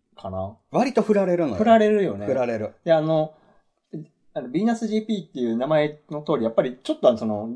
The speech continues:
Speaker 1: レーシング感があるっていうか、
Speaker 2: あるあるある。
Speaker 1: う-、宇宙の中をね、そう、
Speaker 2: うん。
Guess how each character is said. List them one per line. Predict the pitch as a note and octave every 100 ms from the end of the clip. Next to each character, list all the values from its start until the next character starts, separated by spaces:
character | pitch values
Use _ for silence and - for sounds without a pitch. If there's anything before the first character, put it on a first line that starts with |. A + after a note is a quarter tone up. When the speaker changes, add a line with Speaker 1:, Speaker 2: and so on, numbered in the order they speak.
| D#3+ -
Speaker 1:
レ | F#3+
ー |
シ | G#3 - A3
ン |
グ | G#3+
感 | D#3+ A#2
が | G2+
あ |
る | A2+
っ |
て |
い | -
う |
か、 | C3+
Speaker 2:
あ |
る | D3+ B2+
あ | G2+
る | A2+
あ | G2+
る。 | G#2
Speaker 1:
う-、 | G#2 -
宇 | F3+
宙 | A#3
の | C#3+
中 | A2+ G#2+
を | G#2+
ね、 | G#2+ A2+
そ | A#2+
う、 | G#2+
Speaker 2:
う |
ん。 | A2 G2+